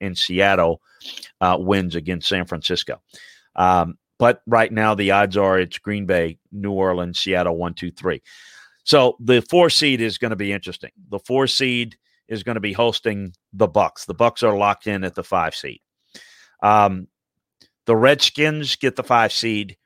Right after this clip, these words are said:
if they win and they play Philadelphia in Philly Sunday night.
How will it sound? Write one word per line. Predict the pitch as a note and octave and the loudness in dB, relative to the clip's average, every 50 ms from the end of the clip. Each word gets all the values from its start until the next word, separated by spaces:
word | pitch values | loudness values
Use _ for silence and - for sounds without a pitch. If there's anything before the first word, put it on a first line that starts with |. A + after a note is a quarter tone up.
| _ _ _ _ _ _ _ _ _ _ _ _ _ _ _ _ _ | _ _ _ _ _ _ _ _ _ _ _ _ _ _ _ _ _
if | D3 C3 A2+ - _ _ _ _ _ - | 2 2 2 0 _ _ _ _ _ -8
they | G#2+ G#2 A2 A2 A2 | 0 2 2 2 2
win | G2 G2+ G2 F2+ F2+ F2 D#2+ F#2 - _ _ _ _ _ _ _ _ _ _ _ _ _ _ _ _ _ _ | 2 0 -2 -2 -4 -6 -10 -14 -20 _ _ _ _ _ _ _ _ _ _ _ _ _ _ _ _ _ _
and | A2 G#2+ F#2+ G#2 | -8 -6 -2 0
they | G#2 G2+ | 0 0
play | - - A#2 G#2 F#2+ F2+ F#2 - | 0 0 0 0 0 0 -2 -6
Philadelphia | - - B2+ C3 C#3 C3+ A2 G2 F2 E2 - E2+ E2+ F2 - _ _ _ _ _ _ _ _ _ _ _ _ _ _ _ _ _ _ _ _ _ _ _ _ _ _ - | -6 -2 0 2 2 2 2 0 0 -2 -6 -10 -12 -12 -14 _ _ _ _ _ _ _ _ _ _ _ _ _ _ _ _ _ _ _ _ _ _ _ _ _ _ -2
in | D#3 D3 C#3+ C3+ | -2 -2 -2 0
Philly | - C3 G#2+ F#2 D#2 B1+ - _ _ _ _ _ _ _ _ _ _ _ _ _ | 0 0 0 0 -2 -6 -12 _ _ _ _ _ _ _ _ _ _ _ _ _
Sunday | - - B2 G#2+ G2 F2+ F2 | -6 -4 -4 -2 -2 -4 -6
night. | D2 C2+ B1 | -8 -10 -14